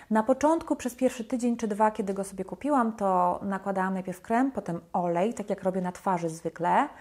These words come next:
Natomiast stwierdziłam, że nie widzę praktycznie żadnej różnicy. I wtedy spróbowałam na odwrót i po prostu bingo, on pięknie nawilża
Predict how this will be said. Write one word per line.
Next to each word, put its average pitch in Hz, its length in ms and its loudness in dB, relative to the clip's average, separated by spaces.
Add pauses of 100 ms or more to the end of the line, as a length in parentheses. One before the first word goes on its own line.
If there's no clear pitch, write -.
(140)
Natomiast 330 360 4
stwierdziłam, 247 420 4
że 220 80 0
nie 202 120 2
widzę 196 180 -4
praktycznie 190 440 -6
żadnej 180 280 -2
różnicy. 175 440 -6
I 247 40 0
wtedy 302 220 0
spróbowałam 208 480 0
na 165 140 -2
odwrót 254 640 6
i 196 100 -2
po 190 100 -6
prostu 180 380 -2
bingo, 170 920 6
on 196 200 0 (200)
pięknie 226 540 0
nawilża 196 1160 0